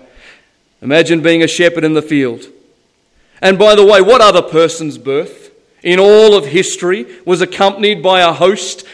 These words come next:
of the heavenly multitudes? There was, this was no ordinary birth. This was no ordinary child. This was no ordinary announcement.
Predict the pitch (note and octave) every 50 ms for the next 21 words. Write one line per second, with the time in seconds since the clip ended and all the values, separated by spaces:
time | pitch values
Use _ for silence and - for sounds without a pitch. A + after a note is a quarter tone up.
0 | _ - - E3 E3 D3+ D#3+ E3 C#3+ D3+ F3+ F#3 E3 F3+ F3 E3+ E3 D#3 D3+ D#3+
1 | E3 E3+ D#3+ - E3+ D#3 - - F3+ F3 F#3 F3+ - - - - - _ _ _
2 | _ _ _ _ _ _ _ _ _ _ _ _ - - _ _ - E3+ G#3 A3
3 | A3 G#3+ G#3+ G#3+ - A3+ B3 A#3+ A#3 A#3+ E3 A3 A3+ G#3 G3 G#3 A3 G#3+ G3 G3+
4 | G#3 G3+ F#3+ F3+ E3+ - D#3 E3+ F#3+ A3 G#3+ - - - - _ _ _ _ _
5 | _ _ - A3 A#3+ A#3 B3 A#3 G3 A3+ A3 G#3 A3 A#3 A#3 F#3+ G#3+ G#3+ G#3+ G3+
6 | F#3+ F3+ F#3 - - - G3+ G3 F#3+ F#3+ G3 G3+ A3+ A#3+ A#3+ A#3+ - - - -
7 | A3 G#3+ - A3 A3 F#3 G#3+ A3 G#3+ G#3 A3+ A3 A#3 A3+ G#3 G3+ G3+ G3+ F#3+ G3
8 | F#3+ F#3+ F#3+ F#3+ F#3 F3+ F3+ F3+ F#3 F#3+ F#3+ F#3 - - F#3 G3 E3 B2+ - -
9 | - - -